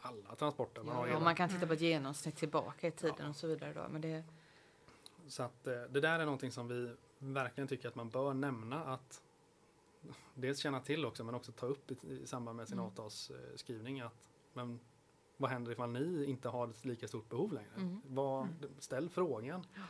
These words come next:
Speaker 2: Ja.
Speaker 1: Eh, då kanske man får det svaret som man inte vill höra, men det är ingen idé att hålla sig ovetande så här, utan det är bättre att få svart på vitt att, eh, ja, men går vår orderingång ner x antal procent, ja, men då
Speaker 2: Mm.
Speaker 1: får vi sprida ut de transporter vi har kanske på de transportörer vi har.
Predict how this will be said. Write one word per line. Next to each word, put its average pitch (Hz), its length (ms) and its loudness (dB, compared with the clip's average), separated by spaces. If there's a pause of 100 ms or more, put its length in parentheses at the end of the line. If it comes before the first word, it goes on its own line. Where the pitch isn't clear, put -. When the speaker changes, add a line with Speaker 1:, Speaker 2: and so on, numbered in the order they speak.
(400)
Speaker 2:
Ja. 131 80 -8
Speaker 1:
Eh, 120 320 -4 (320)
då 131 80 -6
kanske 131 200 -2
man 135 100 2
får 135 160 2
det 120 80 4
svaret 123 320 2
som 127 80 -2
man 123 100 0
inte 120 120 -4
vill 131 200 2
höra, 120 200 2
men 110 120 -6
det 127 60 2
är - 20 4
ingen 135 180 4
idé 127 240 2
att 123 60 2
hålla 120 220 -2
sig 117 180 -6
ovetande 120 540 -4
så 123 100 -8
här, 113 60 -8
utan 113 220 -10
det 123 60 -4
är - 20 -8
bättre 131 360 -4
att 127 60 -4
få 117 160 -4
svart 113 220 -4
på 113 80 -2
vitt 113 240 -4
att, 113 180 -8 (500)
eh, 123 100 -10 (880)
ja, 131 100 0
men 120 100 2
går 120 160 2
vår 127 120 0
orderingång 110 440 0
ner 117 240 -4
x 113 220 -8
antal 107 300 -10
procent, 151 460 0
ja, - 80 -6
men - 100 0
då 120 80 0
Speaker 2:
Mm. - 80 -6
Speaker 1:
får 135 80 -2
vi 127 240 2 (120)
sprida 120 320 -4
ut 110 140 -4
de 113 120 -6
transporter 110 420 -6
vi 107 60 -4
har 104 120 -6
kanske 110 260 -10
på 110 100 -6
de 104 120 -8
transportörer 117 500 -6
vi 226 60 -2
har. 123 200 -4